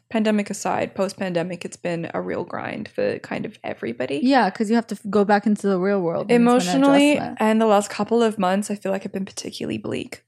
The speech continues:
Speaker 1: for most people I know and even people I don't know, like, on social
Speaker 2: This
Speaker 1: media.
Speaker 2: year
Speaker 1: It's
Speaker 2: feels
Speaker 1: been
Speaker 2: like it's
Speaker 1: hard.
Speaker 2: on speed.
Speaker 1: It's been really heavy this year.
Speaker 2: Yeah.
Speaker 1: For
Speaker 2: I don't even
Speaker 1: everyone
Speaker 2: know how
Speaker 1: I know.
Speaker 2: we're ending June.
Speaker 1: And I've had wonderful things to celebrate, and I still feel, like, the heaviness.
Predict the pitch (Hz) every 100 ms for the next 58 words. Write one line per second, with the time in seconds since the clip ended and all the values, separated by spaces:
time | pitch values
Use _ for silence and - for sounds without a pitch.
0 | - - - 113 117 - _ 208 202 190
1 | 208 - - - 214 220 214 208 196 196
2 | 175 180 214 - - 190 190 202 196 107
3 | 107 190 - 185 - 101 110 - 226 196
4 | 202 185 - 254 190 302 339 - 247 247
5 | 240 240 226 214 190 185 - 202 175 -
6 | - 214 - 220 214 190 185 196 196 170
7 | 180 165 - - - - 226 - _ _
8 | - 226 196 - 196 - 180 208 247 247
9 | 247 226 214 220 196 190 - - 208 208
10 | 202 - 185 175 208 226 220 226 233 208
11 | 208 226 240 240 254 247 - 214 - 214
12 | 208 202 196 202 190 - 190 - 196 202
13 | 208 214 208 196 196 190 196 - -